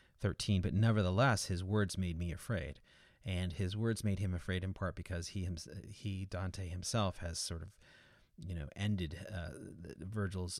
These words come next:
unended sten-, sentence by suggesting that the two of them were, uh,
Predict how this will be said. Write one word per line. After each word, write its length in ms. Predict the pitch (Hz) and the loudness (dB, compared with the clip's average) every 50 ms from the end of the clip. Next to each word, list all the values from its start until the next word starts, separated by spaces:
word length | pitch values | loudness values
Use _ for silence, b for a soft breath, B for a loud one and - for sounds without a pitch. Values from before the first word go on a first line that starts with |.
| - | -8
unended 540 | - - 95 95 87 90 95 90 85 80 - | -6 -4 -2 -2 -2 -2 -2 -2 -2 -4 -4
sten-, 360 | - - - - 107 110 110 - | -4 -4 -2 0 0 0 0 0
sentence 520 | - - - 107 101 95 85 76 - - - | -2 0 0 2 2 0 0 -4 -6 -8 -8
by 200 | - 87 85 90 | -8 -6 -6 -6
suggesting 840 | - - - - 98 - - 87 87 - - - 82 80 78 85 90 | -4 -4 -6 -6 -6 -6 -4 -4 -4 -4 -4 -6 -6 -6 -6 -6 -8
that 240 | 87 82 - - - | -8 -10 -10 -12 -12
the 80 | - | -10
two 260 | - - - 113 98 | -8 -4 -2 -2 0
of 100 | 92 87 | -2 -2
them 240 | 92 85 80 80 85 B B B B B B B B B | -4 -4 -4 -4 -6 B B B B B B B B B
were, 280 | - 92 90 87 85 - - | 0 0 0 0 -2 -4 -6
uh, 200 | 95 82 80 | -6 -6 -8